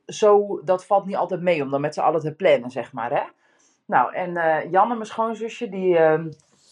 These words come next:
appte van de week in de groeps-, of in de familie-app: "Joh, eh, wij gaan zondag even barbecuen. Wie heeft er zin om aan te sluiten? Zo niet, ook helemaal prima. Kijk maar."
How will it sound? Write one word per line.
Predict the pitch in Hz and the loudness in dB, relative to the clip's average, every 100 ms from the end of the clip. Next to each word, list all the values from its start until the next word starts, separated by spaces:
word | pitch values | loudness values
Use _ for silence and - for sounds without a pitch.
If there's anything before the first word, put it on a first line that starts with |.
| _ - - | _ -14 0
appte | 202 196 160 | 2 2 -4
van | 170 | -2
de | 160 | 2
week | 160 156 | 2 2
in | 156 | -2
de | 151 147 147 147 | 4 6 6 4
groeps-, | - 254 254 | 0 -4 -4
of | - 190 | -2 -2
in | 180 165 | -2 -6
de | |
familie-app: | 156 196 208 208 185 185 | -6 -2 0 2 0 -2
"Joh, | _ 226 226 220 - | _ 4 6 4 -2
eh, | 180 185 175 | -2 0 2
wij | 196 | 2
gaan | 196 180 | 2 -6
zondag | 180 175 170 | -10 -12 -16
even | 156 156 | -16 4
barbecuen. | 147 143 143 151 143 143 | 4 4 -4 -6 -6 -4
Wie | 170 | -4
heeft | 170 | -6
er | 156 | -8
zin | 143 147 | -6 -2
om | 123 | 0
aan | 113 | 0
te | 254 | -2
sluiten? | - 135 123 127 131 127 131 | -2 2 2 0 -4 -4 -4
Zo | - 143 | 0 2
niet, | 147 143 | 2 0
ook | 143 123 | -2 -2
helemaal | 123 120 | -6 -6
prima. | 123 117 117 | -8 -10 -2
Kijk | - - - | 0 0 -2
maar." | 92 98 | -10 -10